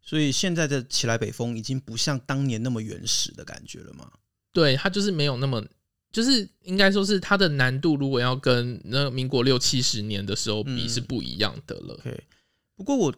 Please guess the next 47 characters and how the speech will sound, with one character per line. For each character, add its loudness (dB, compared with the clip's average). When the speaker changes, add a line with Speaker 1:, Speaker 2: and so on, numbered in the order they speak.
Speaker 1:
看 0
那 2
个 0
纪 -4
录 2
片 0
的 0
过 -4
程 -6
啊， -12
因 -2
为 0
其 -2
实 -2
要 0
拍 4
片， 2
当 2
然 4
是 0
整 0
个 -4
剧 -2
组 -6
一 -8
起 -8
上 -6
去 -4
嘛。 -12
Speaker 2:
对。 4
Speaker 1:
然 -2
后 2
他 2
们 0
在 2
冬 2
季 0
又 -2
碰 -2
到 2
天 2
气 0
状 0
况 2
很 -4
不 -2
好， -8